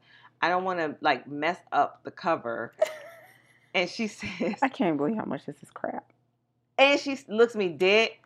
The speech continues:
Speaker 1: in my eyeballs, like, right in my retinas, <laughs> and says, "I don't care. If you want it, go get it. If you not,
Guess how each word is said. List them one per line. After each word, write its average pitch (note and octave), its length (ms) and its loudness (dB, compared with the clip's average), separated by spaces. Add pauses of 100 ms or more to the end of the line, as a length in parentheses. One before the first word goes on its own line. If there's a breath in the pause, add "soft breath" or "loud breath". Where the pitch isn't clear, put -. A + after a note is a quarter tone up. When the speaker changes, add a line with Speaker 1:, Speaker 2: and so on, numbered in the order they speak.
(160)
Speaker 1:
in F#3+ 140 -2
my F#3+ 180 2
eyeballs, C3 640 2 (360)
like, C#3 240 2
right F3 180 6
in G#3 60 -4
my G3 100 2
retinas, D3+ 540 -2
<laughs> - 1300 -2
and F#3+ 220 6
says, D3+ 280 4
"I E3 140 6
don't D#3 220 0
care. B2+ 360 -6 (440)
If D3+ 160 0
you D3 140 -6
want F3+ 340 0
it, G#3 160 -4 (640)
go D3+ 140 0
get D3 280 0
it. - 140 -10 (160)
If C#3 180 -8
you C3+ 100 -10
not, E3 420 0